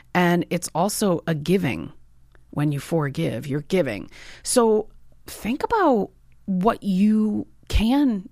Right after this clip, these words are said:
forgive. Think about something that you haven't been able to forgive. Maybe it's something small, maybe it's something big, but asking us, ourselves these questions, like, you know, what have I not forgiven myself? Like, maybe you just went out and,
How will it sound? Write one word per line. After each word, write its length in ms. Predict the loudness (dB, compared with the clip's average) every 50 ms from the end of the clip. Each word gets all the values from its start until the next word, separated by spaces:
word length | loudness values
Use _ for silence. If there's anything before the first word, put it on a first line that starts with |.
| _ -20
forgive. 640 | -14 -8 -6 -6 -6 -6 -6 -8 -6 -8 -10 -10 -10
Think 240 | -4 0 0 0 0
about 320 | 0 0 0 0 0 -2
something 420 | -2 -2 -2 -2 0 0 0 0
that 140 | 0 -2 -2
you 120 | -2 -2 -2
haven't 500 | -4 -4 -4 -2 0 0 0 0 0 -2
been 180 | -4 -2 -2
able 240 | -2 -4 -4 -4 -6
to 160 | -8 -8 -12
forgive. 600 | -10 -10 -10 -10 -8 -8 -8 -8 -8 -8 -10 -12 -14 -18 -20 -20 -12 -4
Maybe 280 | 0 0 2 2 2 0
it's 140 | 0 -2 -2
something 360 | -2 -2 -2 -2 -2 -2 -2
small, 540 | -4 -4 -2 0 2 2 4 4 4 2 2
maybe 340 | 2 0 0 0 -2 -4
it's 140 | -4 -6 -6
something 480 | -4 -4 -4 -4 -4 -4 -4 -2 -2 -2
big, 500 | 0 0 2 2 2 2 0 0 -4 -6 -18 -20 -20 -20 -20 -20 -20 -20 -18 -6 0
but 260 | 2 2 2 2 -2 _ _ _ _ -4
asking 500 | -2 -2 -2 -4 -4 -2 0 2 2 2
us, 240 | 2 0 -2 -6 -12 -14 -18 -20 -20 -20 -20 -20 -10 -4 -2
ourselves 540 | 0 0 0 -2 -2 0 0 0 0 -2 -4
these 200 | -6 -6 -6 -8
questions, 640 | -8 -6 -6 -6 -6 -4 -6 -4 -4 -4 -4 -6 -6
like, 200 | -8 -10 -10 -12 -20 -20 -20 -20 -20 -10 -4
you 120 | 0 2
know, 100 | 2 2
what 220 | 2 2 0 0 2
have 180 | 0 2 4
I 120 | 4 4 4
not 300 | 4 2 2 0 0 -2
forgiven 480 | -4 -4 -4 -2 -2 -2 0 0 0
myself? 760 | 0 0 2 2 2 0 0 -2 -4 -4 -4 -4 -6 -6 -6 -6
Like, 160 | -6 -6 -4
maybe 260 | -2 0 2 2 2
you 160 | 2 2 0
just 240 | 0 0 -2 -2 -2
went 180 | -4 -2 -2 0
out 240 | 2 0 0 0 0
and, 280 | 0 0 2 2 0